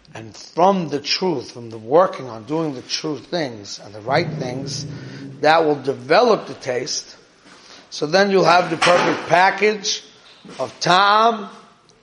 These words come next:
and emet. But a person who goes based on his taivas and his ritzoinis,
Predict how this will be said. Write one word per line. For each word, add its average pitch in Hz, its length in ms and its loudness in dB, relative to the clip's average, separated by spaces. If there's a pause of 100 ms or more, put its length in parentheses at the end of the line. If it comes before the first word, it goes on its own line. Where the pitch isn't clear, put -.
(200)
and 135 140 -4
emet. 123 520 -2 (1040)
But 131 100 -6
a 131 60 -4
person 165 420 2
who 131 120 -6
goes 135 300 0
based 135 400 -6
on 135 200 -4
his 123 160 -10
taivas 139 1120 -2 (720)
and 170 200 4
his 139 180 -2
ritzoinis, 139 1080 -2